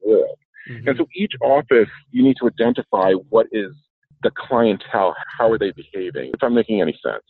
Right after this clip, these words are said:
Speaker 1: And you need to address those issues, and you need to have those services that the clients are responding to. In the end,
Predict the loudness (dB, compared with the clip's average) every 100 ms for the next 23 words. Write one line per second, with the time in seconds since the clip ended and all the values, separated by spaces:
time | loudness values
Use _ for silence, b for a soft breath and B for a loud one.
0 | -4 0 4 4 2 -2 -2 -2 -4 0
1 | 0 0 0 -2 0 -6 -4 -6 -2 0
2 | 2 2 0 -2 -6 -4 -2 0 0 2
3 | 2 2 0 0 0 -8 -12 -14 _ b
4 | b b 0 2 2 -2 -12 -10 -4 0
5 | 0 -2 _ -12 -8 -8 -8 -8 -8 -10
6 | -16 -18 -20 _ _ _ -4 2 4 6
7 | 4 2 0 -4